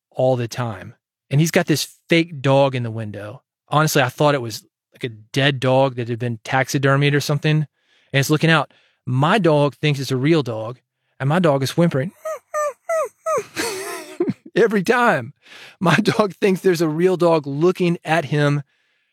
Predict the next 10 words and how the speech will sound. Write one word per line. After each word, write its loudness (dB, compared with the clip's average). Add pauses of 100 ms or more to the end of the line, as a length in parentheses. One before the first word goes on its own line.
(280)
out 0
the 2
window. 0 (1800)
I 2
had 2
heard 0
the 2
story 2
of -2
Sean 0